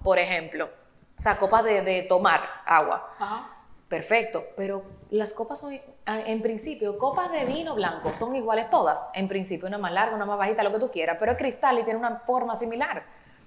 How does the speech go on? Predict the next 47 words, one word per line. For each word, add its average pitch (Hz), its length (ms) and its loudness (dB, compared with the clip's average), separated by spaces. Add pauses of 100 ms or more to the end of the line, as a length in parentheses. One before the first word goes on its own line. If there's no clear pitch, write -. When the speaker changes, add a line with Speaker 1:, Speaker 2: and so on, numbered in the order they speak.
(220)
Speaker 1:
¿Cómo 349 340 6
yo 294 220 0
sé 214 340 0
que 220 100 -2
una 254 220 -4
copa 233 240 0
es 208 60 -2
de 233 80 -4
mejor 233 260 -8
calidad 233 360 -2
o - 20 -6
de 196 120 0
otra? 165 380 -6
Porque 185 160 -8
tú 190 60 -8
dices, 196 140 -10
"No, 214 100 -6
porque 202 160 -8
esa 196 120 -8
marca 190 320 -6
tal", 240 220 -4 (680)
porque 208 160 -2
ya 208 80 4
Speaker 2:
Claro. 196 120 6
Speaker 1:
tú - 60 2
la 196 120 4
conoces. 202 420 -2
Entonces, 220 440 -4
al 247 140 0
final, 254 360 -2 (400)
copas, 277 400 0
hay 262 220 0
miles 233 680 -6
de 185 140 -4
copas 190 380 -2
a 175 60 -6
nivel 170 260 -8
mundial, 170 500 -6 (260)
pero 208 220 0
¿por 208 160 -2
qué 254 100 2
tú 269 140 0
eliges 262 380 -2
una 196 160 -2
marca 190 240 -4
en 185 60 -8
específica? 170 680 -10